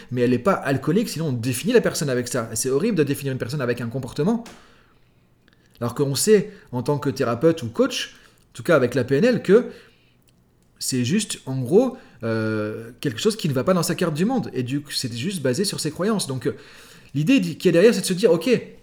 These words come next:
donc, ta perception du monde est basée en entier sur ton système de croyances. C'est les croyances qui vont déterminer que tu as, qui vont déterminer comment t'interprètes, t'interprètes les situations de la vie. Comment tu vas ensuite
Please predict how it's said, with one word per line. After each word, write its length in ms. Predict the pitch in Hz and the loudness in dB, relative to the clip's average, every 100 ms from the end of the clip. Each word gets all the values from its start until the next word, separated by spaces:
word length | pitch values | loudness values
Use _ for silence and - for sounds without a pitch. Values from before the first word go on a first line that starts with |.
| - - - _ _ - - - | -20 -20 -20 _ _ -20 -20 -20
donc, 220 | 156 - - | -18 -12 -4
ta 140 | 143 | -2
perception 580 | - 262 - 185 - 202 | 2 2 4 2 4 0
du 140 | 170 | 0
monde 200 | 139 156 147 | -2 -4 0
est 80 | 135 | 0
basée 360 | 131 135 135 - - | 0 -2 -4 -8 -6
en 120 | 175 | -4
entier 280 | 147 - 139 | -2 -2 -4
sur 280 | 139 147 - _ | -2 -6 -10 _
ton 100 | 131 | -8
système 300 | 117 - 139 | -6 -4 -2
de 60 | 135 | -2
croyances. 520 | 147 175 147 - - _ - - - - - - - - - | -2 -2 -2 -8 -10 _ -20 -20 -20 -20 -20 -20 -20 -20 -8
C'est 160 | - | 4
les 100 | 160 | 4
croyances 320 | - 175 208 - | 6 4 4 0
qui 120 | 156 | -2
vont 100 | 170 | 0
déterminer 480 | 160 165 143 135 170 | 2 2 2 2 0
que 100 | 160 | 0
tu 220 | - 135 | 0 0
as, 80 | 175 | -2
qui 100 | - | -2
vont 80 | 135 | -6
déterminer 320 | 127 131 185 | -4 -2 -2
comment 220 | 156 170 | 0 -2
t'interprètes, 520 | 170 - 165 - - | -2 -4 -6 -8 -8
t'interprètes 420 | 147 143 120 170 | -4 -4 -4 -4
les 60 | 156 | -4
situations 360 | - 156 156 175 | -2 -2 -2 0
de 60 | |
la 60 | 180 | 0
vie. 200 | 208 - - - - | -2 -6 -16 -20 -2
Comment 280 | 147 151 196 | 0 2 0
tu 180 | - 143 | -2 0
vas 360 | 160 170 - 139 | 0 0 -4 -8
ensuite 640 | 143 - 180 190 - | -6 -2 -2 -2 -4